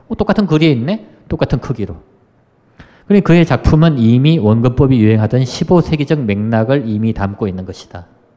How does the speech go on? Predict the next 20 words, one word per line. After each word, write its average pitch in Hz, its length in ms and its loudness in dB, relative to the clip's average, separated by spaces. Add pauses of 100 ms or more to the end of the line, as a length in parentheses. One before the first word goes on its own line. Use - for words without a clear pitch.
예, 92 180 -18 (300)
시대의 180 360 2
유행이기도 117 460 0
했다라는 98 460 -4
거죠. 92 300 -14 (1900)
자, 92 200 -2
최후의 185 380 2
만찬이 135 480 -2
최후의 135 320 0
만찬일 107 460 -2
수 - 120 -8
있는 98 240 -4
이유입니다. 98 540 -6 (1200)
그다음 143 300 -2
또 165 80 -2
하나. 113 400 -4 (1300)
이때쯤 175 1080 -4
해부가 147 720 -2
보편화되었다라는 - 1700 -6
겁니다. 85 500 -18